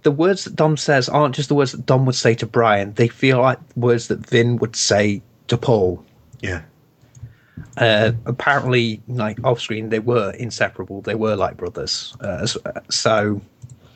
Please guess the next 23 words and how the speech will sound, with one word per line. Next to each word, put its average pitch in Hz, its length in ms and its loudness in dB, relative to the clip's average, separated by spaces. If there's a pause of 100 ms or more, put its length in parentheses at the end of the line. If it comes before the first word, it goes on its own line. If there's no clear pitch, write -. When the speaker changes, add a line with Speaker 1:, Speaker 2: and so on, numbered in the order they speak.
(680)
Speaker 1:
yeah, 107 320 0
you 113 100 2
know, 104 240 0
it, 135 160 0
it 131 280 2
is 127 180 2
sort - 180 0
of 90 100 -10
a 101 40 -10
fourth 98 320 0
wall 92 140 -2
break. - 440 -2 (1040)
Um, 95 520 2 (1400)
I 131 100 2
actually 147 200 0
have 139 100 2
the 117 80 2
words 113 280 0
in 101 100 -6
front 104 260 -2
of 104 60 -2
me, 98 80 0
and 95 240 -4